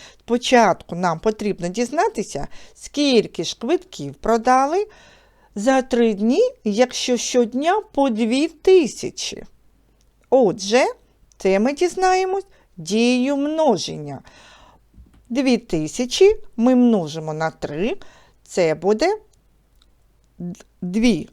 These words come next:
два ми множимо на три, це буде шість тисяч квитків продали за три дні. Тепер ми можемо дізнатися, скільки всього,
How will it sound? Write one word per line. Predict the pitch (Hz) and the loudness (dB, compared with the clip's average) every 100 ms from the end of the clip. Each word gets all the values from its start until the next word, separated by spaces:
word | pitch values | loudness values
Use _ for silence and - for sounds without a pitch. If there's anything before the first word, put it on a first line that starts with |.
| - | -8
два | 196 208 156 | 2 2 4
ми | 175 247 | 2 2
множимо | 240 175 185 175 | 2 0 -2 -2
на | 208 262 | 0 -2
три, | 262 427 494 - | 2 4 4 0
це | - 370 | -4 0
буде | 370 339 339 | 0 0 -2
шість | - - - 262 277 294 330 - - - _ _ _ _ _ | -4 -6 -4 0 2 2 0 -4 -12 -20 _ _ _ _ _
тисяч | 370 359 208 - - - - _ _ - | 6 6 4 -8 -10 -12 -14 _ _ -8
квитків | 180 165 - 247 359 523 - - _ | -6 -6 -4 0 2 0 -6 -20 _
продали | - 180 165 180 262 370 170 | -2 -2 2 2 2 0 0
за | 175 | -2
три | 208 226 202 | -2 -6 -8
дні. | - 143 143 - _ _ _ _ - - | -10 -14 -16 -20 _ _ _ _ -10 -2
Тепер | 403 466 392 | 4 6 6
ми | 359 | 4
можемо | 294 233 208 196 | 4 4 4 0
дізнатися, | 196 240 240 180 - - 190 | 0 -2 0 -2 -4 -8 -8
скільки | 175 - 277 185 175 | -6 -4 -4 -4 -10
всього, | - - 381 370 156 156 | -8 2 2 2 -2 -2